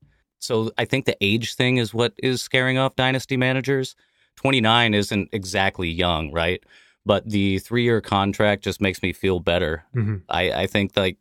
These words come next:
Speaker 1: he's gonna ride with Matt Stafford into the sunset.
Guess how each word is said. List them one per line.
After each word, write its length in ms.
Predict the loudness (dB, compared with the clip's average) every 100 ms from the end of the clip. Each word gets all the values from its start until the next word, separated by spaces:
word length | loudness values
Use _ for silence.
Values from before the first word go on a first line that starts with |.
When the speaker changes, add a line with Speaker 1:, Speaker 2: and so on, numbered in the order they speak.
| -6
Speaker 1:
he's 240 | -2 0
gonna 180 | 0 0
ride 440 | 2 4 4 2
with 400 | 2 2 2 0 _ _ _ _ 0
Matt 220 | 0 0
Stafford 480 | -2 0 2 0 0
into 200 | 2 2
the 100 | -2
sunset. 560 | -2 -2 -2 -4 -12